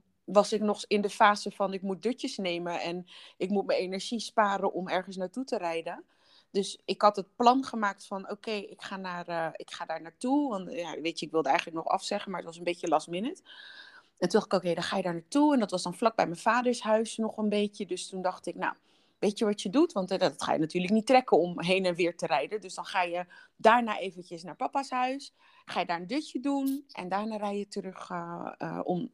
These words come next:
mijn dochter van de crash te halen. En toen, eh, had ik het voetenbad gedaan. Ik naar mijn vaders huis en ik kijk en denk, "Oeh, het is hier echt smerig."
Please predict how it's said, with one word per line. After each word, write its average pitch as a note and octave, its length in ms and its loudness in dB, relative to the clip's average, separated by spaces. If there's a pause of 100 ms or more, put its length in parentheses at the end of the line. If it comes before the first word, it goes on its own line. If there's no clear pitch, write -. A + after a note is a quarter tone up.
mijn G3 180 4
dochter F3 260 -4
van F3+ 100 -2
de E3+ 60 2
crash - 240 -4
te - 80 -4
halen. F#2 280 -4 (1200)
En G#3 180 6
toen, G3+ 200 4
eh, E3+ 340 4 (100)
had E3 140 0
ik D#3+ 60 -2
het - 120 -14
voetenbad G3+ 420 2
gedaan. F#3 420 2 (320)
Ik - 160 -2
naar F#3+ 100 -2
mijn F3 140 -6
vaders E3 380 0
huis F#3 300 -2
en F3+ 120 -10
ik E3+ 100 -12
kijk G3 200 -4
en - 60 -20
denk, - 280 -10
"Oeh, A3 240 -2
het - 120 -20
is - 140 -10
hier - 140 -2
echt - 160 -4
smerig." A#3 480 -4